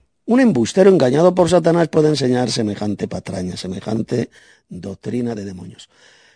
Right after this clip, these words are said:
¿Cuándo cayó la ira de Dios sobre estos judíos de la época de Pablo? Pues ya lo expliqué en la escuela Keri. A partir del año sesenta y cuatro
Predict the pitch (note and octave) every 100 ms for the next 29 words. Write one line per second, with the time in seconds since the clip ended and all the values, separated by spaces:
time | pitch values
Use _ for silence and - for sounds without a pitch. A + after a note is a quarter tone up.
0 | - F#3 B3 A#3+ A3+ G#3+ G#3+ G#3 G3+ G3
1 | F#3+ F#3 F3+ F#3 F3 F3 E3 E3 - D3+
2 | D#3+ D3+ F3+ D#3 B2+ C3 C#3+ C#3 C#3 C3
3 | B2 D#3+ D3+ A#2+ - G#2 G2+ G#2+ A2+ -
4 | B2 A2+ C3+ C3+ - - G2 - - G2
5 | F2 - - - - - - D#3 D3 C3+
6 | C3+ A#2+ B2 C3 C#3+ D#3+ - F#3+ G3+ A3